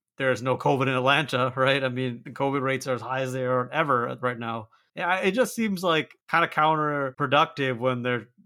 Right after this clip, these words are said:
putting this front of, of really caring about safety protocols. Like, you're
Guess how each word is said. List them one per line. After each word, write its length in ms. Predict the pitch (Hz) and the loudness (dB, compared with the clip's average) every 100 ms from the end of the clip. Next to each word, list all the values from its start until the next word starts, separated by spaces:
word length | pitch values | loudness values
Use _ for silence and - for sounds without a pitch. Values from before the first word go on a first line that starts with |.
| - | -8
putting 220 | 143 143 | -6 -4
this 180 | 131 120 | -4 -6
front 320 | - 139 135 | -2 0 0
of, 160 | 127 113 - | -6 -8 -10
of 160 | 123 | -8
really 220 | 127 127 | -4 -6
caring 380 | 127 127 127 127 | -4 0 2 0
about 340 | 123 120 120 - | -2 -4 -4 -6
safety 240 | 143 131 | -10 -8
protocols. 460 | 135 123 127 120 113 | -6 -4 -4 -6 -6
Like, 160 | 123 | -6
you're 240 | 131 127 | -4 -4